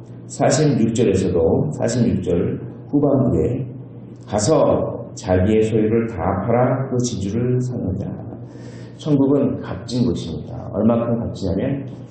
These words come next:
자기의 소유를 다 팔아, 자기가 가지고 있는 것을 다 팔아서 자기 자신을 다, 자기 인생을 다 투자할 만큼 값진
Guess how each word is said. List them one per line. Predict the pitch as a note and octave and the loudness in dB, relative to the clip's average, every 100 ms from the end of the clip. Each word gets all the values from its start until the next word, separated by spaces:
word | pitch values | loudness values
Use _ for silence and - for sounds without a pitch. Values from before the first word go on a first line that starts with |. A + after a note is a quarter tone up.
| - - - | -16 -18 -16
자기의 | - A2 G#2+ A#2 A#2+ A#2+ B2 B2+ | -4 -2 0 2 4 6 6 4
소유를 | B2+ C3+ C3 C3 B2 | 0 2 2 2 -2
다 | - F2+ | -4 -6
팔아, | F2+ F2+ - - - - - - - - - | -6 -10 -14 -16 -16 -16 -18 -18 -18 -18 -16
자기가 | - F#2+ G#2 G#2+ G#2 | -6 -4 2 2 2
가지고 | F#2+ F#2+ G#2 | 0 -2 0
있는 | G2+ | 0
것을 | G2 G2 F#2 F#2 | 0 -2 -4 -6
다 | - - F#2 G2+ B2 C3+ | -10 -10 -6 -4 -2 -4
팔아서 | D3 C3 A#2+ F#2+ A#2 A2+ - - - - - - - - - - - - - - - - - - - - - - - - - - | -4 -2 0 2 2 2 -2 -8 -12 -16 -16 -16 -18 -18 -18 -16 -18 -18 -18 -18 -18 -18 -18 -18 -16 -16 -16 -16 -16 -16 -16 -18
자기 | - A2+ A#2+ | -4 -2 0
자신을 | A#2+ G2 A#2 A2+ A2 | 0 0 0 0 0
다, | - - - C#3 D#3 E3+ - | -6 -12 -6 -4 -4 -4 -10
자기 | - A2 A#2+ | -4 0 0
인생을 | A2+ B2+ B2 B2+ B2 | 2 2 2 2 0
다 | - - B2 | -2 -6 -8
투자할 | - D3+ D3+ C#3+ B2+ | -6 0 2 2 2
만큼 | G2+ G2+ - - F3 G3 - - - - - - - - - | 0 -2 -4 0 2 2 -2 -8 -14 -16 -18 -18 -18 -18 -14
값진 | - - - - D3+ C#3+ C#3+ - | -10 -10 -10 0 2 2 0 -6